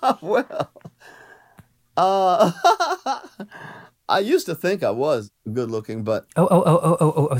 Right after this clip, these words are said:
Speaker 2: I, I said, um, I said good listener, a, a, a good
Speaker 1: Oh,
Speaker 2: listener.
Speaker 1: listener! I thought you said looker. <laughs> Well, you know what? I learned from Fred. I watched him.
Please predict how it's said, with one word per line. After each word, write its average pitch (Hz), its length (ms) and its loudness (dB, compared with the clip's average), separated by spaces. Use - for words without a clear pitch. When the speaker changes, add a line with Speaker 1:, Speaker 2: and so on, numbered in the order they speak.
Speaker 2:
I, 143 60 0
I - 20 4
said, 170 400 0
um, 120 320 2
I 131 60 2
said 185 280 4
good 135 200 6
listener, 170 560 2
a, - 40 -6
a, 160 40 2
a 127 40 2
good - 180 0
Speaker 1:
Oh, 226 80 6
Speaker 2:
listener. - 280 4
Speaker 1:
listener! 226 520 2
I 151 120 0
thought 180 120 0
you 170 60 -4
said 151 140 -4
looker. 151 240 -6
<laughs> - 380 -10
Well, 117 300 2
you 180 100 0
know 247 160 2
what? 240 320 2
I 160 120 4
learned 220 460 -2
from 151 160 -4
Fred. 95 400 -2
I 139 80 4
watched 160 480 0
him. 80 280 -8